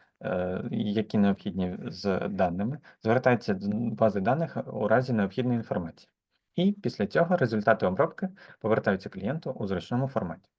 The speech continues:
Діаграма станів ілюструє послідовність операцій для двох ключових процесів, підкреслюючи важливість перевірки та обробки даних на кожному етапі.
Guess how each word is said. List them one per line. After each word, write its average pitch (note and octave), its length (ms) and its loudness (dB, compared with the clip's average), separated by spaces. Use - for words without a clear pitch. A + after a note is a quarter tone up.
Діаграма A2 400 4
станів F#3 460 0
ілюструє B2+ 360 2
послідовність A2 640 0
операцій G#2 460 -2
для A2+ 380 0
двох - 420 0
ключових A2+ 420 -4
процесів, F#2+ 460 -2
підкреслюючи G#2+ 760 0
важливість G#2 600 0
перевірки F#2+ 580 0
та - 100 -2
обробки - 360 -2
даних C#3 340 -2
на - 80 0
кожному A2 360 0
етапі. - 300 -6